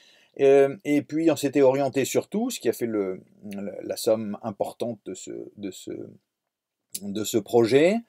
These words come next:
un repas de cohésion, une matinée poster avec, euh, bien sûr aussi, euh, de quoi, euh, restaurer, euh,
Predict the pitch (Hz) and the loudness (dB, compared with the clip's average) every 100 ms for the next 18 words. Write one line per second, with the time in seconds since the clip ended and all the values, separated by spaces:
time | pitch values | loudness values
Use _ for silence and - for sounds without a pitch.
0 | _ - - - _ _ 156 156 127 131 | _ -20 -20 -20 _ _ 6 6 6 6
1 | 123 117 113 - 110 123 156 190 190 196 | 6 6 4 2 0 0 0 0 2 2
2 | 190 - - 160 151 139 147 135 - 123 | 0 0 4 6 8 6 4 -2 2 0
3 | - 123 127 131 110 101 113 101 107 101 | 2 4 6 6 4 4 2 2 0 0
4 | 98 104 98 - 113 101 101 - 110 104 | -2 -6 -6 -6 -2 -2 -4 -6 -8 -8
5 | 87 85 _ _ _ _ _ - 104 101 | -10 -14 _ _ _ _ _ -4 0 0
6 | - 107 107 104 98 92 107 - - 104 | 0 2 4 4 2 0 -2 -2 -2 0
7 | 98 104 107 104 90 90 | 2 0 0 -2 -4 -8